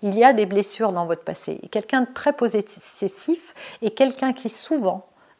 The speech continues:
euh, dans sa vie d'enfant, c'est de sentir en insécurité vis-à-vis de l'amour et de l'affection qu'on lui portait. Soit elle a vécu un abandon, un divorce, un parent absent, un parent très peu présent,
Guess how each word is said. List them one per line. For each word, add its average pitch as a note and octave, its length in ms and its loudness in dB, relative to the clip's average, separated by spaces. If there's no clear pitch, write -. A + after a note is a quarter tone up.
euh, E3 240 -4
dans F3 140 -4
sa F3+ 180 -4
vie G#3 200 -6
d'enfant, G#3 480 -4
c'est A3+ 160 -6
de - 40 -18
sentir A#3 360 -2
en G3 180 -4
insécurité A3 840 -6
vis-à-vis G#3 400 0
de G#3+ 100 0
l'amour G3+ 360 0
et G#3+ 40 0
de F3+ 60 -8
l'affection F#3+ 440 -6
qu'on G3+ 160 -6
lui F#3+ 100 -6
portait. - 420 -8
Soit - 540 4
elle F3+ 140 0
a F3+ 60 4
vécu G3 280 0
un F#3+ 160 -2
abandon, B3+ 840 4
un F3 160 -2
divorce, A#3+ 760 2
un E3+ 200 -4
parent F#3 380 2
absent, D4 520 0
un G3+ 100 -2
parent G3 320 4
très - 300 0
peu A#3 140 2
présent, A#3+ 520 2